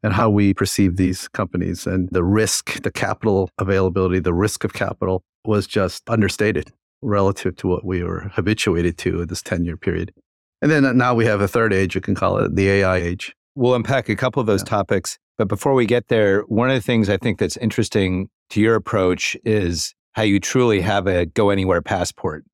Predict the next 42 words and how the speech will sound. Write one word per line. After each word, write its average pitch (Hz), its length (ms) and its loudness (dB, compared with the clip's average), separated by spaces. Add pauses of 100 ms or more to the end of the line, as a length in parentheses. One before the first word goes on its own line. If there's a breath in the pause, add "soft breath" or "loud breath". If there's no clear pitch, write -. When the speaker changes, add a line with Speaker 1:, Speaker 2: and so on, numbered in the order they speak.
(140)
Speaker 2:
You 95 220 0
do 90 440 0 (140)
mid 98 220 -2
cap, 101 400 -2
you 90 180 -2
do 87 180 -4
large 101 360 0
cap, 95 320 -2
you 92 140 -4
do 90 180 -4
international, 95 960 0 (280)
you 90 140 -4
do 90 200 -2
private. 104 720 -2 (180)
And 107 160 0
so 104 240 2
you 101 220 2
really 123 320 2
have 101 340 -2
a 87 140 0
global 95 440 0
view 90 600 -2 (240)
of 98 500 0
the - 140 -4
technology 92 680 -2
space. 87 500 -2
And 90 320 -4
you 87 180 -6
talked 107 300 -2
about 101 160 0
the 101 80 0
heat 110 260 0
map 92 300 -4
and 92 200 -4
you're 98 140 -2
looking 95 260 -2
for 95 160 -2
different 90 420 -2
and 92 160 -4
interesting 92 460 -4
new 90 120 -2
trends. 90 460 -4